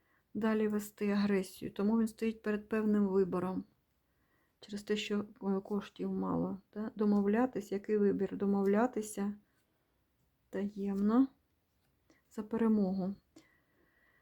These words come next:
Він має, має вибір. Йому треба ще ці гроші, щоб утримати активну фазу війни, для того, щоб, щоб, е, встигнути, поки не закінчилися гроші, встигнути домовитися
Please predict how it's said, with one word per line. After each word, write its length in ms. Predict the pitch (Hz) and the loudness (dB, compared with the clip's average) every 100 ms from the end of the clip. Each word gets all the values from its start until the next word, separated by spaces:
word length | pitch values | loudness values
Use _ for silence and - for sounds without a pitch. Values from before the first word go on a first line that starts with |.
| _ _ _ _ _ _ _ | _ _ _ _ _ _ _
Він 180 | 254 240 | 2 2
має, 300 | 240 233 226 | 2 2 2
має 360 | 226 226 226 226 | 2 2 0 0
вибір. 520 | 220 208 196 190 - | 2 2 4 2 0
Йому 300 | 202 220 247 | 0 6 6
треба 240 | 254 240 226 | 6 6 4
ще 160 | - | 2
ці 180 | 220 226 | 0 2
гроші, 340 | 233 269 254 | 6 6 6
щоб 200 | 214 226 | 4 2
утримати 440 | 214 240 240 226 226 | 4 6 6 6 2
активну 420 | 220 240 226 220 | -2 0 4 2
фазу 380 | - 226 208 208 | 2 -2 0 2
війни, 320 | 214 226 254 | 6 10 8
для 120 | 220 | 8
того, 320 | 220 247 226 | 2 2 2
щоб, 320 | 226 - 214 - - _ _ _ _ _ | 0 0 -2 -4 -20 _ _ _ _ _
щоб, 460 | 202 - 240 220 - | -6 6 6 6 4
е, 300 | 196 196 196 | 2 4 2
встигнути, 1000 | - - - 262 220 208 208 208 208 190 | -2 -4 6 8 10 8 6 6 4 4
поки 280 | 202 220 | 2 2
не 120 | 214 208 | 4 4
закінчилися 640 | 208 214 208 208 190 196 | 2 0 4 6 6 4
гроші, 320 | 220 269 226 | 6 6 6
встигнути 1040 | 185 - - 247 269 233 220 214 - 214 196 | 0 -6 2 8 10 10 8 4 2 2 2
домовитися 1500 | 170 202 180 185 254 269 220 214 - 196 - - 180 180 | 8 8 8 10 12 12 10 4 0 -4 -2 -2 -2 -2